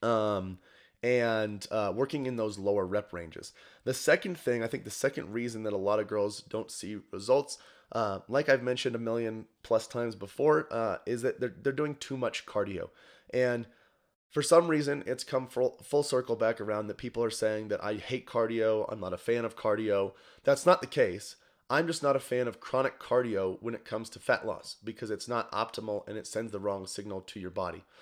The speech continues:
Um, so a lot of girls, they'll be doing, you know, forty-five minutes on the Stairmaster, forty-five minutes on the elliptical, the treadmill. They're doing this long, steady state cardio, uh, for a, for an extended period of time.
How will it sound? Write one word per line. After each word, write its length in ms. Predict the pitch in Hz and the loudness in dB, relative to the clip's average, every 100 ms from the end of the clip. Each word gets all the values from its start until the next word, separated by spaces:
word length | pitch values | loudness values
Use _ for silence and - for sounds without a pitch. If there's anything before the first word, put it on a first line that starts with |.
| - - - | -20 -10 -4
Um, 300 | 104 98 90 | -2 -4 -10
so 380 | - - 131 117 - _ _ _ - | -4 6 6 6 -4 _ _ _ 0
a 60 | 127 | 2
lot 200 | 120 143 | 4 2
of 120 | 131 | 0
girls, 340 | 135 123 113 | 2 4 4
they'll 140 | 113 117 | 2 0
be 140 | 123 | 0
doing, 340 | 120 113 110 | -2 -2 -2
you 60 | 104 | -4
know, 240 | 101 98 - _ - | -4 -4 -8 _ -20
forty-five 640 | - - 135 131 - 123 | -14 -2 0 2 2 2
minutes 300 | 123 123 117 | 4 0 0
on 40 | 113 | -4
the 60 | |
Stairmaster, 840 | 107 - 120 123 117 117 - 110 110 | -6 -2 -2 0 0 -2 0 0 0
forty-five 440 | - 110 - 104 | -2 -6 -4 -2
minutes 220 | 107 101 | -4 -4
on 100 | 101 | -6
the 40 | 98 | -2
elliptical, 640 | 104 123 117 - 117 107 | 0 0 0 -2 0 0
the 80 | 95 | -2
treadmill. 540 | - 110 113 110 107 - - _ _ | 2 2 2 -2 -2 -10 -20 _ _
They're 220 | 127 135 | 2 4
doing 240 | 135 143 135 | 4 0 0
this 180 | 120 101 | -4 -6
long, 760 | 104 110 120 123 127 135 143 _ _ | -2 2 2 2 2 -2 -8 _ _
steady 420 | - - - 131 | -12 -2 0 2
state 400 | 127 - 113 117 | 0 -2 -2 -2
cardio, 640 | - - 120 117 90 90 123 - - _ _ - | -4 0 2 2 -2 -2 -4 -14 -20 _ _ -4
uh, 360 | 110 104 104 - | -2 0 -2 -4
for 260 | - 127 - | 0 2 2
a, 160 | 113 110 - | 2 0 0
for 100 | 131 | 0
an 60 | |
extended 580 | 113 - - 127 143 123 | 0 -4 -4 -2 -2 -4
period 320 | - 123 113 | -2 0 0
of 140 | 104 - | -2 -4
time. 280 | 101 78 | -8 -8